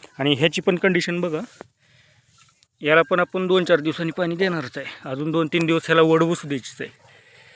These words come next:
<clears throat> मित्रांनो एक लक्षात घ्या, कधी पण जेवढी हरभऱ्याला तुम्ही म्हणजे वड बसू द्याचाल,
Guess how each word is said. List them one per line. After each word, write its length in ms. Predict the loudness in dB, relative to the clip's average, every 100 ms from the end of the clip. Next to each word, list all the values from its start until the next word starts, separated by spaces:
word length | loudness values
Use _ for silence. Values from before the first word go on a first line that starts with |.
| -20 _ _ _ 0
<clears throat> 320 | 0 0 -2
मित्रांनो 320 | -2 4 4 6
एक 280 | 6 6
लक्षात 300 | 4 2 2
घ्या, 220 | 4 4 6
कधी 200 | 4 4
पण 240 | 4 4
जेवढी 260 | 4 6 6
हरभऱ्याला 520 | 6 4 6 6 6
तुम्ही 480 | 2 0 0 -2 -2
म्हणजे 280 | -2 2 4
वड 260 | 8 8
बसू 280 | 8 4 2
द्याचाल, 280 | 0 2 2